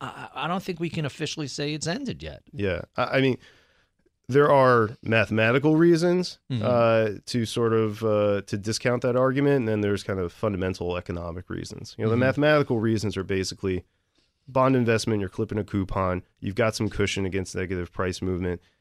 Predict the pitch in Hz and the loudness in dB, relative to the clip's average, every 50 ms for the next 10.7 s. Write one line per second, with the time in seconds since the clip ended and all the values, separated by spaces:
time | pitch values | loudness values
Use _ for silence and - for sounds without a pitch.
0 | _ _ _ - 139 - - 139 127 117 107 - 120 110 110 110 98 104 107 104 | _ _ _ -4 -4 -2 -2 -2 -2 -2 0 0 0 0 2 0 0 -2 -2 -2
1 | 101 95 101 98 98 92 - 98 92 - - 101 95 95 92 87 87 - - - | 0 0 0 0 -2 -2 -4 -6 -6 -4 -4 -2 -2 0 -2 -2 -4 -6 -12 -20
2 | - _ _ _ _ _ _ - 127 127 123 117 110 110 107 101 - - 92 92 | -20 _ _ _ _ _ _ -2 0 2 2 2 2 2 2 0 0 -2 -2 0
3 | 95 92 92 92 90 92 - - _ _ _ _ _ _ 113 107 104 101 95 95 | 0 0 0 0 -2 -4 -8 -10 _ _ _ _ _ _ -4 -2 0 2 2 2
4 | 95 92 87 85 95 98 92 - 98 101 92 98 101 - - - - - _ _ | 0 0 -2 -4 -4 -6 -6 -6 -6 -6 -4 -4 -4 -4 -6 -10 -16 -20 _ _
5 | _ _ _ _ _ - 127 120 120 113 101 90 110 110 110 110 98 - 110 104 | _ _ _ _ _ -4 -2 0 2 0 2 2 2 2 2 0 0 -2 -2 -2
6 | 92 98 92 - 101 98 98 95 95 92 85 92 90 92 92 92 92 92 87 - | -2 -4 -4 -4 -2 -2 -2 -2 -2 -2 -2 -2 0 0 0 0 -2 -4 -6 -8
7 | _ _ _ _ _ _ _ - - 110 113 - 135 127 127 117 110 113 110 107 | _ _ _ _ _ _ _ -12 -6 -4 -2 0 2 2 2 2 2 2 2 2
8 | 104 101 - - 110 104 - - - 104 98 101 95 95 95 92 90 92 98 101 | 0 -2 -2 -2 -4 -4 -2 -2 -2 -2 0 0 0 0 0 0 0 -2 -4 -6
9 | - - 113 113 117 113 120 104 101 117 110 101 87 87 95 110 110 - - 110 | -6 -4 0 0 2 2 0 0 0 -2 -2 -2 -2 -2 -2 -2 -2 -2 -2 -2
10 | 101 98 92 85 - - 92 85 - - - - - | -2 -2 -2 -4 -4 -6 -6 -8 -8 -8 -12 -14 -18